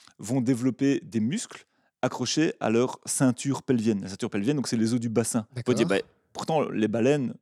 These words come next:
Speaker 1: n'ont plus de bassin. Enfin, il y a, il y a, il y a pas de jambes sur une baleine, il y a que des, des nageoires pectorales, elles ont perdu leurs membres pelviens.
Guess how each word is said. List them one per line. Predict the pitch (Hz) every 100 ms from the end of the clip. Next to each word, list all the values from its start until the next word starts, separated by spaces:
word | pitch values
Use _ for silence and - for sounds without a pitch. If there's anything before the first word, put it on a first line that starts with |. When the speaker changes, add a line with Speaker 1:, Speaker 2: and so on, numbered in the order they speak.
| _
Speaker 1:
n'ont | 104 107
plus | 113 247 196
de |
bassin. | 113 104 -
Enfin, | 120
il | 113
y |
a, | 101
il | 110
y |
a, | 101
il |
y | 107
a |
pas | 113 120
de |
jambes | 117 214 208
sur | -
une | 120
baleine, | 110 110
il | 104
y |
a |
que | -
des, | 113 107 104
des | 104
nageoires | 101 98 113
pectorales, | - - - 147 160
elles | 104
ont | 101
perdu | - 113 107 139 - _ _ _
leurs | 104 104
membres | 104 101 98
pelviens. | 104 90 151